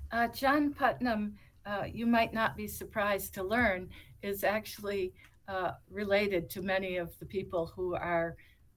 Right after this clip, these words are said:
uh, the subject of these stories that I'm trying to collect and the information, the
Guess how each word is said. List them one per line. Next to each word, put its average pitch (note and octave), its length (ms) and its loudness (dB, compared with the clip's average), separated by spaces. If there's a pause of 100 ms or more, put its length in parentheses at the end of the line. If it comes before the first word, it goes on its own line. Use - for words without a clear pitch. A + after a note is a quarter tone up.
(280)
uh, F3+ 180 -4
the F3 100 -6
subject G#3+ 540 0
of E3+ 160 -4
these F#3 260 -2
stories F3+ 760 0
that E3 160 0
I'm D#3+ 240 -2
trying F3 280 -2
to C3+ 100 -8
collect E3+ 580 -2
and E3+ 200 -6
the E3+ 120 -8
information, E3+ 880 -6
the D#3+ 180 -6